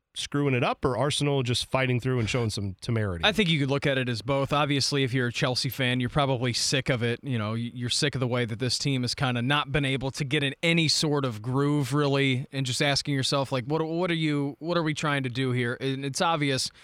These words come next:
Speaker 2: you know, that it seems to me like, you know, you got the best four teams right now in the top four in England. It's gonna be a fun little race that we have towards the end of the season, I think. But as, as long as Chelsea keep,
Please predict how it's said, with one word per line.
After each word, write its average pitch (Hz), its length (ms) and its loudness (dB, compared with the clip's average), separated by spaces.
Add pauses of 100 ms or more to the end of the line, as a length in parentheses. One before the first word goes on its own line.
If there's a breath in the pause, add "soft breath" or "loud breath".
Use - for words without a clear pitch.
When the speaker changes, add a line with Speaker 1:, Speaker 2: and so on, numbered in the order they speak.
(280 loud breath)
Speaker 2:
you 160 80 0
know, 156 140 4
that 139 320 0
it 147 300 -6
seems 214 320 2
to 165 80 0
me 151 320 4
like, 127 320 2 (580)
you - 80 -12
know, 120 60 -4
you 151 180 0
got 143 200 2
the 139 60 -2
best 139 280 0
four 143 200 0
teams 143 380 0
right 131 180 2
now 127 280 0
in 160 160 0
the 139 80 0
top 135 340 -2
four 131 460 0
in 127 180 -4
England. 135 460 0 (360 loud breath)
It's 131 120 -10
gonna 165 160 4
be 143 140 2
a 131 40 2
fun 165 320 0
little 147 240 0
race 131 320 2
that 131 140 -2
we 139 100 -2
have 135 300 0
towards 135 320 -2
the 131 100 0
end 131 140 0
of 120 40 -4
the 120 60 -6
season, 131 400 0
I 131 120 0
think. 135 280 -4
But 127 120 -4
as, 127 120 0
as 143 220 0
long 185 280 2
as 175 120 2
Chelsea 170 420 0
keep, 135 320 -2